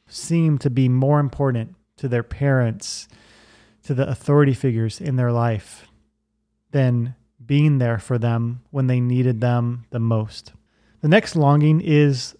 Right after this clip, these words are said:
attention. To be known and understood with someone entering your world. To be known and understood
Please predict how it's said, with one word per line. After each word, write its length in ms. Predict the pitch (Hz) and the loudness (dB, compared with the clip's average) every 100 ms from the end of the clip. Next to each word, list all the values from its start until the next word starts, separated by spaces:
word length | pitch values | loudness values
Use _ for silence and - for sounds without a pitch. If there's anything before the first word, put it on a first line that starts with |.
| - | -8
attention. 800 | 139 - 151 147 - 117 104 104 _ _ _ _ _ _ _ _ _ | -8 -4 -2 0 -2 -6 -6 -10 _ _ _ _ _ _ _ _ _
To 80 | 170 | -2
be 120 | 160 | 2
known 540 | 147 139 170 185 196 190 | 4 6 6 6 4 0
and 240 | 170 147 | -4 -2
understood 640 | 143 139 - 147 143 143 127 _ | -2 -2 -2 0 0 -2 -8 _
with 140 | 135 | -12
someone 340 | - 135 127 127 | -8 -4 -4 -4
entering 480 | 143 120 - 120 120 | -6 -6 -4 -2 -2
your 100 | 117 | -2
world. 360 | 110 113 120 _ _ _ _ _ _ _ _ | -4 -6 -10 _ _ _ _ _ _ _ _
To 100 | - | -10
be 120 | 170 | -4
known 400 | 196 190 175 175 | -2 0 0 0
and 200 | 190 170 | -2 -2
understood 680 | 151 143 131 - 143 135 147 | -2 -2 -4 -4 -2 -2 -4